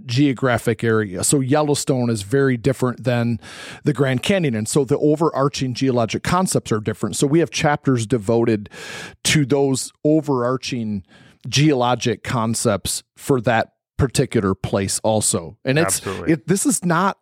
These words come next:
Speaker 1: I, I think this is important to point out too, that this is not a, like, a tour guidebook where you go from stop one to stop two, stop three, and so on.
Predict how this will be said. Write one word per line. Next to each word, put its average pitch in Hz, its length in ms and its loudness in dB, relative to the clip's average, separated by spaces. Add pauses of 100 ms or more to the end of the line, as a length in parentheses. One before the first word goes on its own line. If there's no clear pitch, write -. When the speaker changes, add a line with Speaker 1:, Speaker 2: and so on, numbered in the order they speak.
Speaker 1:
I, 151 160 0
I 165 80 2
think 220 180 -2
this 190 140 0
is - 80 -2
important 156 300 0
to - 20 -8
point 143 140 2
out 127 120 0
too, 247 180 0
that 135 220 0
this 156 200 0
is 175 180 0
not 147 220 2
a, 131 260 2 (100)
like, 123 280 -2
a 120 160 0
tour 135 520 2
guidebook 117 560 -2
where 127 120 2
you 139 140 2
go 135 160 2
from 120 220 -4
stop 123 400 0
one 113 280 0
to 113 100 -2
stop 123 340 0
two, 113 300 0
stop 117 340 0
three, 117 220 -2
and 101 100 -4
so 220 180 0
on. 117 180 -2